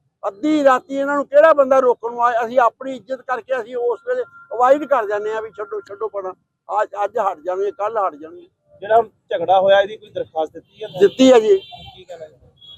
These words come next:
Speaker 1: ਦਰਖਾਸਤ ਇਹੋ ਦਿੱਤੀ ਹੈ ਵੀ ਸਾਡਾ ਇਹਨਾਂ ਦਾ ਕੋਈ ਕਿਰਾਏ ਤੋਂ ਇਲਾਵਾ ਹੋਰ ਕੋਈ, ਸਾਡਾ ਕੋਈ ਇਹਨਾਂ ਨਾਲ ਕੋਈ ਝਗੜਾ ਨਹੀਂ ਹੈਗਾ। ਗਿਆਰਾਂ ਸਾਲ ਹੋ ਚੱਲਿਆ ਕਿਰਾਇਆ ਨਹੀਂ ਦੇ ਰਹੇ, ਜਿਹੜਾ ਕਿ ਕੇਸ ਚੱਲਣ ਡਿਆ।
Speaker 2: ਕੀ ਮੰਗ ਕਰਦੇ ਹੋ?
Speaker 1: ਮੰਗ ਇਹੋ ਕਰਦੇ ਹਾਂ ਕਿ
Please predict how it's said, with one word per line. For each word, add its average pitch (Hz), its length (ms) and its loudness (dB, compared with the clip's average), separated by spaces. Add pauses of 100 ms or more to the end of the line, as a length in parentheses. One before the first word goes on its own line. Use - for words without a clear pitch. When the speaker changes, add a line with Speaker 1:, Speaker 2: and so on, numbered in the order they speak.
Speaker 1:
ਦਰਖਾਸਤ 226 380 6
ਇਹੋ 277 200 8
ਦਿੱਤੀ 277 320 -4
ਹੈ 285 60 6
ਵੀ 294 140 -4
ਸਾਡਾ 220 460 0
ਇਹਨਾਂ 247 340 -4
ਦਾ 247 200 0 (580)
ਕੋਈ 254 360 2 (300)
ਕਿਰਾਏ 233 420 2
ਤੋਂ 254 160 4
ਇਲਾਵਾ 254 340 4
ਹੋਰ 208 340 2
ਕੋਈ, 247 160 -6
ਸਾਡਾ 214 300 -6
ਕੋਈ 233 200 -6
ਇਹਨਾਂ 233 260 -10
ਨਾਲ 226 240 -4
ਕੋਈ 226 200 -10
ਝਗੜਾ 170 360 -10
ਨਹੀਂ 196 140 -10
ਹੈਗਾ। - 220 -18 (1040)
ਗਿਆਰਾਂ 262 420 6
ਸਾਲ 277 280 6
ਹੋ 262 60 6
ਚੱਲਿਆ 226 300 0
ਕਿਰਾਇਆ 220 360 -2
ਨਹੀਂ 233 160 -8
ਦੇ 226 180 -2
ਰਹੇ, 226 120 -2
ਜਿਹੜਾ 240 280 -4
ਕਿ 214 100 -14
ਕੇਸ 196 280 -8
ਚੱਲਣ 151 320 -12
ਡਿਆ। 302 200 -10
Speaker 2:
ਕੀ 240 60 -12
ਮੰਗ 214 160 -16
ਕਰਦੇ - 340 -20
ਹੋ? - 500 0
Speaker 1:
ਮੰਗ 254 180 4
ਇਹੋ 269 220 8
ਕਰਦੇ 254 260 -6
ਹਾਂ 262 60 -8
ਕਿ 262 160 -10